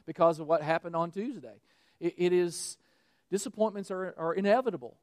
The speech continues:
And sometimes you're disappointed, and sometimes you're gleeful. It's why we don't trust in these sorts of things for our ultimate peace. Jesus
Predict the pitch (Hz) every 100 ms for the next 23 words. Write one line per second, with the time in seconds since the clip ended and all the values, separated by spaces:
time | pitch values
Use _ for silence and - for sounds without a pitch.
0 | _ _ _ 135 190 208 214 208 208 190
1 | - - - _ _ _ _ _ _ _
2 | _ _ 151 185 202 196 190 208 226 180
3 | 143 170 185 180 180 170 185 160 147 220
4 | - 175 165 165 _ _ _ _ _ _
5 | _ _ _ _ - - _ _ _ _
6 | _ 139 - 170 196 196 190 175 - 196
7 | 196 - 160 143 156 175 - 175 - 147
8 | 175 190 165 135 - _ _ - 147 139
9 | 131 143 185 214 175 - - 262 254 -
10 | - - - _ _ _ _ _ _ _
11 | _ _ _ _ _ _ _ _ _ _
12 | _ _ 143 233 220 156 - -